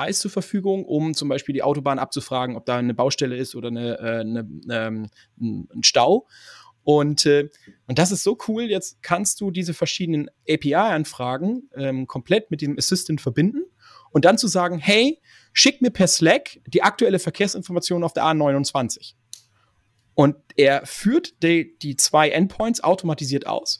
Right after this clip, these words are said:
liest die Texte aus, guckt, wie viele Baustellen sind da, wie viele Verkehrsinformationen sind da und schickt das im gleichen Atemzug dann an Slack oder an Teams oder wo auch immer du's dann hinhaben willst. Das macht er vollautomatisch in einer Antwort.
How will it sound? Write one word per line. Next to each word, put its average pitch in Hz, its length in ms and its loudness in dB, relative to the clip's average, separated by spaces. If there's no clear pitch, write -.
liest 190 240 0
die 147 80 -4
Texte 190 340 0
aus, 226 220 -4
guckt, - 260 -2
wie 143 80 2
viele 127 160 -2
Baustellen 214 400 2
sind 202 200 -4
da, 202 120 -2
wie 165 80 0
viele 143 160 -6
Verkehrsinformationen 185 880 -4
sind 175 180 -4
da 175 160 0
und 147 160 2
schickt - 320 0
das 185 140 0
im 160 120 -2
gleichen 185 380 0
Atemzug 175 540 -6
dann 156 120 0
an 127 120 -2
Slack - 340 -2
oder 113 380 0
an 107 140 -4
Teams 151 360 4
oder 123 160 -2
wo 160 120 4
auch 175 140 4
immer 208 140 6
du's 170 120 -2
dann 165 120 0
hinhaben 131 460 0
willst. 160 200 -4
Das - 180 -4
macht 165 240 0
er 180 100 -2
vollautomatisch 175 1080 -2
in 135 180 -6
einer 190 380 4
Antwort. 135 420 -4